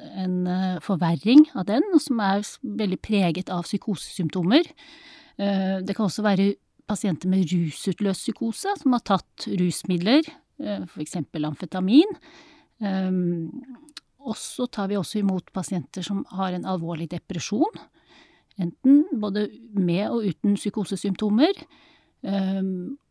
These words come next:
pasienter, eh, som har mani som ledd i en bipolar lidelse. Og så har vi også en ganske stor andel av pasienter som, som ha-, som står i en krise, akutt krise.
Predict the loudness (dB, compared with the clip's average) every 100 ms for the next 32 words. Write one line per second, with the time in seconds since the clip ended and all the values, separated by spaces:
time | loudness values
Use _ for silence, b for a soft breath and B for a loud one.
0 | _ -4 -2 -2 -4 -2 -4 -4 -8 -6
1 | -4 -2 -4 -4 -4 -2 -4 -4 -2 6
2 | 8 8 6 4 6 4 2 -8 -4 -2
3 | -2 -4 -4 -4 -6 -8 -10 -10 -12 -12
4 | -10 -10 -12 -18 _ b b b b b
5 | b b -6 0 2 2 2 2 2 0
6 | -2 -2 -2 0 2 2 2 0 -2 0
7 | 0 0 -4 _ -2 0 -2 0 2 0
8 | -4 -6 -2 -2 -4 -12 -6 -4 -4 -6
9 | -2 0 0 2 2 2 0 -4 -6 -4
10 | -2 -4 -6 0 2 2 -4